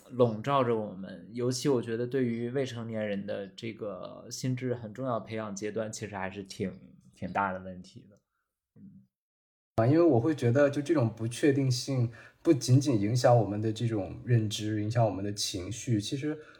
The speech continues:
Speaker 2: 好多时候我们的人生选择也好，或者一些决定也好，其实也被影响了。因为，呃，我之前和朋友就是，就是制定过一个小的旅行计划，就是我们打算在未来，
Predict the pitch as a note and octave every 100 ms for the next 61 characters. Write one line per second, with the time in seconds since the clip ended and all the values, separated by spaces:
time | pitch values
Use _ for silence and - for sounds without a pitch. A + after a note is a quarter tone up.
0 | _ - A2+ D3 D#3 B2 C3+ C3 A2 F#2+
1 | A2 B2 D#3 C3+ A#2+ - A2+ B2 - D#3
2 | D#3+ D#3+ B2+ G2+ A#2 D3+ D#3 G2 C3 C3
3 | G#2+ B2+ - C#3 - G2 - E4 A2+ -
4 | E2+ - C#3 D3+ A#2+ - - D#3+ C#3+ G2
5 | E2 G#2+ - - - C3+ D#3 D3 - -
6 | - C3 C3 B2 A2+ D#3 F3+ E3+ F#3 -
7 | B2 E3 B2+ E2+ A2 A#2+ C3 A2+ A#2+ B2+
8 | B2 A2+ G#2 - D#3+ D#3 C3+ A2+ G#2+ G#2+
9 | C#3 B2+ B2 - G#2 E2+ - A#2 A2+ A2+
10 | G#2 G2 F#2 F#2+ A2+ B2 A2+ G2 - C#3
11 | C#3+ G#2 B2+ B2+ - D3+ C3+ A#2+ - -
12 | - B2 A#2+ C#3 G#2 G2 A2+